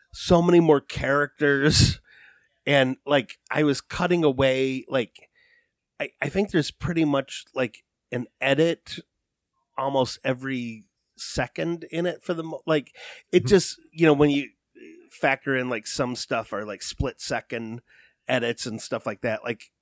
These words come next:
Speaker 1: i-
Speaker 2: Yeah.
Speaker 1: it was way more ambitious. And then I also animated, uh, Sam Rager, who played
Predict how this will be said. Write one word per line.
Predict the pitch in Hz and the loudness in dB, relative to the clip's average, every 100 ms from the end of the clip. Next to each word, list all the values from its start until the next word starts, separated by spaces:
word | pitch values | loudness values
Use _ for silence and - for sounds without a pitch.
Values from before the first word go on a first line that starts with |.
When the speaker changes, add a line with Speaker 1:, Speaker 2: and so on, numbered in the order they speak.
| _ | _
Speaker 1:
i- | 175 160 | -14 -8
Speaker 2:
Yeah. | 107 | -4
Speaker 1:
it | 160 | -2
was | 147 143 117 - | 0 -2 -2 -8
way | 135 147 156 | 0 4 6
more | 151 135 | 6 4
ambitious. | 117 117 113 113 131 117 - - - - - | 2 -2 -4 -2 0 0 -4 -16 -20 -20 -8
And | - 143 | -2 4
then | 143 143 | 6 6
I | 135 131 131 - | 4 0 -2 -2
also | 131 135 160 | 0 0 -2
animated, | - 131 131 123 120 120 113 110 _ - | -6 -4 -4 -4 -4 -4 -6 -10 _ -6
uh, | 117 117 | -4 -4
Sam | - 123 113 | -4 -4 -2
Rager, | 143 190 156 139 143 | -2 0 0 0 0
who | 143 | -4
played | 120 139 120 117 113 | -4 -4 -4 -4 -8